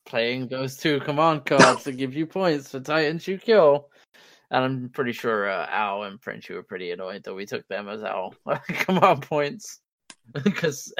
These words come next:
he ended up winning us the game again. Um, so, you know, that, that's two wins on Titanicus, big win. Um, and then,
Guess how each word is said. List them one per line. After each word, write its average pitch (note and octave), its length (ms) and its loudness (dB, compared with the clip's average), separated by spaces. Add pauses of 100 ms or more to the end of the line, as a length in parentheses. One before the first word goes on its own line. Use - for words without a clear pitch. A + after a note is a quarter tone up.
(100)
he F3 80 4
ended D3+ 320 8
up B2+ 140 4
winning A#3+ 280 8
us D4+ 100 10
the B3 100 -4
game G#2+ 320 2 (160)
again. A2 460 -4 (640)
Um, A#2+ 560 2
so, C#3 420 4
you C#3+ 140 -2
know, B2 140 0
that, B2+ 280 -2
that's B2+ 220 -2
two C#3+ 200 0
wins C#3 240 0
on B2 100 -4
Titanicus, B2+ 880 -4
big A#2 180 -2
win. B2+ 260 -4 (600)
Um, A2 400 2
and A#2+ 180 -2
then, B2 440 -4